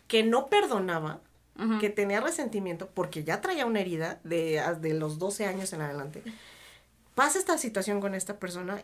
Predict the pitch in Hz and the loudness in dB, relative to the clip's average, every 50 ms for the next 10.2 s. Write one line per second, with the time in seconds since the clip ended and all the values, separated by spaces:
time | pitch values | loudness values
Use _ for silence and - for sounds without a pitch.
0 | - - 226 208 214 202 208 220 220 - 254 233 - - 311 302 - 311 302 294 | -8 -6 -2 0 0 0 0 -4 -8 -6 -6 -6 -2 -2 -2 -2 -2 -2 -4 -2
1 | 302 302 - 269 240 240 247 247 254 254 - 247 233 - - 233 - 269 269 - | -2 -4 -4 -4 -4 -4 -4 -4 -4 -4 -4 -6 -6 -4 -6 -6 -6 -8 -8 -4
2 | 254 240 226 226 220 233 226 233 240 - - 220 247 254 277 - 349 339 359 339 | -2 0 0 0 0 -2 -2 -4 -4 -6 -4 0 2 2 2 2 0 0 0 -2
3 | - - - - - 440 427 262 175 196 - - - 254 262 269 240 240 247 - | -4 -8 -10 -6 -6 -4 -2 -2 -4 -4 -6 -4 -2 0 0 2 0 -2 -4 -8
4 | - - - 269 233 262 269 262 254 254 254 247 233 220 220 220 240 233 240 240 | -12 -10 -8 -6 0 2 2 4 4 2 2 2 2 2 0 0 0 0 0 0
5 | 233 220 - - 226 233 254 - - 220 - - 269 277 - - - _ _ - | -2 -2 -4 -4 -4 -4 -4 -4 -4 -6 -4 -4 -6 -8 -8 -10 -14 _ _ -20
6 | - - _ _ _ - - _ _ _ _ _ _ _ - 196 202 226 220 285 | -20 -20 _ _ _ -20 -20 _ _ _ _ _ _ _ -6 -2 -2 0 2 2
7 | 311 403 466 427 214 - - - _ _ _ _ _ _ - - 233 240 254 262 | 2 4 4 2 2 0 -4 -14 _ _ _ _ _ _ -6 -4 -2 0 0 0
8 | 262 294 320 285 247 233 262 269 320 311 - - - - - - 226 226 233 233 | 2 2 2 2 2 0 -2 -4 -4 -4 -6 -10 -16 -14 -2 4 6 6 6 6
9 | 226 233 240 269 294 294 302 302 294 302 311 311 302 - 233 214 240 240 247 - | 6 4 2 2 0 0 0 2 4 4 4 4 2 0 0 0 0 0 0 0
10 | - 165 160 | -2 -2 -2